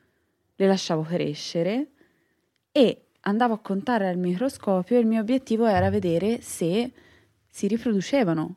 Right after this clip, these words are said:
quindi se effettivamente quelle condizioni erano a favore. Se erano a favore significava che in quell'ambiente quelle cellule esistevano, c'erano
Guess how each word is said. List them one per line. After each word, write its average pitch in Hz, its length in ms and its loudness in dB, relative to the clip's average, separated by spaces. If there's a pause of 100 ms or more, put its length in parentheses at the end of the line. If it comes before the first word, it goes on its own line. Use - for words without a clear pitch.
(100)
quindi 190 320 -2
se 226 200 0
effettivamente 226 1000 -2
quelle 214 320 -2
condizioni 180 1080 -6 (440)
erano 196 320 -2
a 170 60 -6
favore. 147 680 -10 (360)
Se - 140 -6
erano 170 180 0
a 175 60 -2
favore 254 360 0
significava 175 640 -6
che 156 120 -8
in 151 220 -6
quell'ambiente 220 1080 -4
quelle 185 260 -6
cellule 196 680 -4
esistevano, 165 720 -6
c'erano 147 540 -6